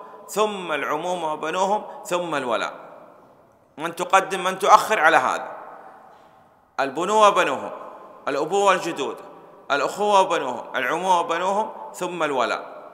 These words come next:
مفهوم؟ تمام. الآن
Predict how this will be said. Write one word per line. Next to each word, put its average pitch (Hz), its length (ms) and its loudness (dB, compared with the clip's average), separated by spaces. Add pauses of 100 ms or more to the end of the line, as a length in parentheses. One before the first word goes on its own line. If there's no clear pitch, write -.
(100)
مفهوم؟ - 680 -8
تمام. 117 260 -2 (1000)
الآن 196 540 4